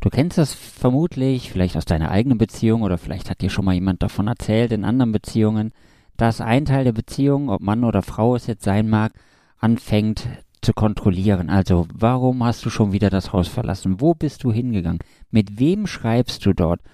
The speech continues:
Wo willst du eigentlich hin? Warum redest du nicht mit mir darüber? Das sind alles so Ausgangspunkte, die anfangen, in diesen Kontrollmechanismus reinzufallen. Aber Ralf, worum geht's hier eigentlich bei dem Thema?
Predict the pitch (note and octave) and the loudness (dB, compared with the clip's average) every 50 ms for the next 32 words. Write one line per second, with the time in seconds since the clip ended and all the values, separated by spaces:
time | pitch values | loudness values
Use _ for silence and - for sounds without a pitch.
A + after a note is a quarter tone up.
0 | _ _ _ _ - A2 C3+ F3+ G3 E3+ C#3 C#3 D3 D3+ C#3+ - - B2+ - - | _ _ _ _ -4 -2 0 0 0 0 -2 -2 -2 -2 -4 -4 -4 -2 -2 -2
1 | G2 G#2 G#2+ G#2+ - - A2+ G2 - - G2 F2 E2 E2+ E2+ G#2 B2+ D#3+ F#3 F#3+ | -2 -2 -2 -2 -4 -4 -4 -4 -2 0 -2 -2 0 0 0 2 2 2 2 0
2 | F#3+ E3+ C3 A#2 A2 G2+ F#2+ F2+ - - - E2+ E2 E2 - - - - F2 E2+ | 0 0 0 0 2 2 0 0 -2 -2 -6 -6 -6 -6 -6 -6 -4 -4 -2 -2
3 | F2 F2 F2+ F#2 F2 F2 E2+ - G#2 G#2+ C3+ C3 - - B2 D3 D#3+ - - - | 0 0 0 0 0 0 2 2 0 0 0 -2 -2 0 0 2 0 0 2 0
4 | A2 A2+ B2 D#3+ D#3 - - G#2+ G#2 G2+ - - - - G#2 A#2+ - - C#3+ D3+ | 0 2 2 0 0 -2 -6 -6 -6 -6 -8 -4 0 0 0 0 0 0 0 0
5 | F#3 - _ _ _ _ _ _ _ _ _ _ _ _ - A#2+ A#2+ C#3 D#3+ E3+ | 0 -2 _ _ _ _ _ _ _ _ _ _ _ _ -2 0 0 2 2 0
6 | - _ _ _ _ - G#2+ A#2 D3 C#3 - - - A#2+ A#2+ A#2+ B2 B2 B2+ B2 | -2 _ _ _ _ -2 0 0 0 0 -2 0 0 0 2 2 0 0 -2 -4
7 | - _ _ _ _ _ - A#2+ B2 B2+ B2+ A#2 A2+ A2 A#2 G#2 - A2+ A2 F2+ | -8 _ _ _ _ _ 0 0 2 2 2 2 2 2 0 2 2 0 0 0
8 | - - - F#2+ G2 G2 F#2+ F2 E2 - - E2 E2 E2+ E2 D#2+ - - F2 F2 | -2 0 2 2 2 2 0 -2 -6 -8 -8 -8 -6 -6 -6 -6 -4 -4 -2 -2
9 | F2+ - - - - - - - F#2 F#2+ F#2 F2 - - - - - - - C2+ | -4 -4 -10 -18 -20 -20 -12 -2 2 2 2 2 0 -6 -8 -6 -6 -8 -8 -8
10 | - - - - - - - - - _ _ _ - - - G2+ A2+ A2+ - A#3 | -10 -12 -16 -18 -20 -20 -20 -20 -20 _ _ _ -10 -4 0 2 2 2 4 2
11 | A#2+ A#2+ A2+ - - - - - - _ - - - G2 A#2+ C3+ - B2 C3 C#3+ | 2 2 0 -2 -8 -20 -20 -20 -20 _ -20 -20 -20 -20 -20 -6 0 0 2 2
12 | D#3 D3 B2 - A2+ A#2+ - - - F2 D2+ D2 - - - F2+ - - - - | 2 0 -2 -2 -4 -4 -4 -2 -4 -2 -2 -4 -6 -6 -6 -8 -6 -6 -6 -6
13 | - - - - - - - A#1+ - G2+ | -6 -6 -6 -6 -6 -6 -6 -8 -10 -12